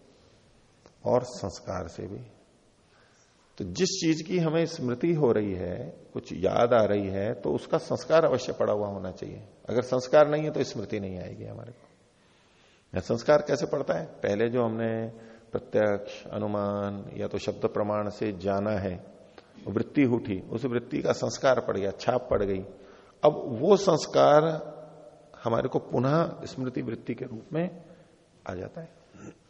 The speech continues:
<clears throat> तो संस्कार से स्मृति पैदा होती है, लेकिन वो संस्कार होता कैसे है?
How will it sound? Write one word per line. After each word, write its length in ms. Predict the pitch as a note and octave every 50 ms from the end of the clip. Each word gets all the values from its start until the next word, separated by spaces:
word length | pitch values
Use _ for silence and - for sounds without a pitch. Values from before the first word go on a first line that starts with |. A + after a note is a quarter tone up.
| _ _ -
<clears throat> 540 | - D#3+ D#3+ E3 C3+ A#2 G2+ F2 E2+ - - - - - - _ _ _ _ _ _ _ _ _ _ _ _ _ _ _ _ _ _ _ _ _ _ _ _ _ - - _ _ _ -
तो 60 | -
संस्कार 480 | - - A#2 - - - E3 E3 E3+ E3
से 280 | - F3 D#3+ D#3+ - -
स्मृति 400 | - - - - A2+ A2+ - -
पैदा 260 | - - G#2+ G2 A2
होती 280 | G2+ F#2+ F#2+ - - C#3
है, 60 | D3
लेकिन 200 | C#3+ D3 D#3 E3+
वो 100 | E3 D#3
संस्कार 380 | - - C3+ A#2+ - D3+ D#3 C3+
होता 240 | C3 D#3+ D#3 F#3+
कैसे 320 | F3 D3 C#3 A2+ - - -
है? 220 | F2 F#2+ - -